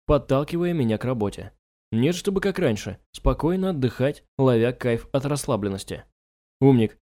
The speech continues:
давай, помогай, а то чувствую, сейчас взорвусь. И вообще, что происходит?" "Да не знаю я.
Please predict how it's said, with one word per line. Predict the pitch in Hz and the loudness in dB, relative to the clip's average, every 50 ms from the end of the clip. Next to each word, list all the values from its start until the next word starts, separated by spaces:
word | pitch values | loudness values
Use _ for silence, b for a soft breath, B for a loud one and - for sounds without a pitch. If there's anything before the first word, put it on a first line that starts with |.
| _ _ - | _ _ -2
давай, | 139 147 160 165 175 170 131 | 2 4 4 6 6 6 6
помогай, | - 139 139 156 165 151 139 117 110 95 - _ _ _ _ _ | 6 6 4 4 4 4 2 2 2 0 -4 _ _ _ _ _
а | - 135 147 | 2 2 4
то | 147 185 175 | 4 4 2
чувствую, | 135 - 185 196 185 - 170 139 113 104 | 4 2 0 0 0 2 2 4 4 2
сейчас | - - 131 117 - 143 139 117 | 2 0 0 2 2 2 0 2
взорвусь. | 120 131 156 160 156 131 113 107 - - - _ _ _ _ _ _ - | 0 0 0 0 2 2 0 0 -2 -4 -12 _ _ _ _ _ _ 2
И | 131 139 | 4 4
вообще, | 151 165 165 160 - - 160 123 | 6 4 4 2 0 0 0 0
что | 107 - - 185 | 0 0 0 0
происходит?" | 170 185 196 190 160 - - 156 120 101 98 - - _ _ _ _ _ _ _ | 2 4 4 4 2 2 0 0 0 0 -2 -6 -10 _ _ _ _ _ _ _
"Да | - 185 165 175 196 | -6 -2 0 2 2
не | 208 226 | 2 2
знаю | 226 220 254 262 247 190 139 123 | 2 2 2 4 4 4 4 4
я. | 120 120 117 110 98 | 2 2 0 0 -2